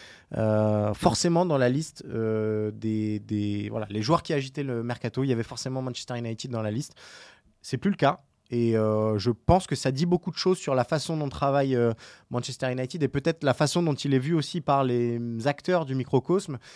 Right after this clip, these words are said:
C'est-à-dire que les agents, euh, ou les clubs sont peut-être un peu moins enclins à cit-, euh, enclins, pardon, à citer le, le nom de Manchester United parce qu'ils savent que c'est plus comme ça qu'ils fonctionnent. Et je pense que ça dit beaucoup de choses, mine de rien, médiatiquement, de, bah, de la façon dont travaille, euh, Eric Ten Hag et le, et le board de Manchester United.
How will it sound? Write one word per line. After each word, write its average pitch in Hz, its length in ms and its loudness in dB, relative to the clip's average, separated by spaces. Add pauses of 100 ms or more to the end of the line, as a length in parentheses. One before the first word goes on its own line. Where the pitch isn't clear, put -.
(160)
C'est-à-dire 131 480 2
que - 80 -2
les 123 400 4
agents, 139 640 4
euh, 123 40 -2
ou 127 120 -2
les 131 120 4
clubs 170 320 4 (380)
sont 123 200 -6
peut-être 165 200 0
un 151 80 2
peu 165 140 -4
moins 180 220 0
enclins 170 280 -2
à 143 60 0
cit-, 151 160 -6 (100)
euh, 131 220 4
enclins, 147 320 0
pardon, 139 260 0
à 127 60 -2
citer 143 240 -8
le, 127 240 0
le 127 140 -2
nom 139 120 -4
de 143 60 -2
Manchester 135 360 -2
United 131 540 0
parce 110 240 -10
qu'ils 117 160 -8
savent 139 260 2
que 110 320 -4
c'est - 140 -10
plus 139 140 -6
comme 117 140 -4
ça 131 120 -8
qu'ils 120 140 -6
fonctionnent. 139 400 -4 (400)
Et 107 80 -2
je 120 80 -4
pense 180 200 -2
que - 100 -6
ça - 120 -2
dit 127 160 -4
beaucoup 175 240 2
de 151 60 -10
choses, 165 320 -4
mine 127 160 -6
de 123 80 -4
rien, 127 160 -2
médiatiquement, 123 580 -8
de, 107 360 -6 (420)
bah, 101 160 -2
de 104 320 -2
la 104 100 0
façon 135 300 -6
dont 123 100 -6
travaille, 113 400 -2
euh, 107 140 -2
Eric 113 240 -2
Ten 113 180 -6
Hag 131 160 -6
et 113 80 -4
le, 104 260 -6
et 110 60 -8
le 104 120 -6
board 113 200 -6
de 117 60 -10
Manchester 107 340 -10
United. 101 320 -16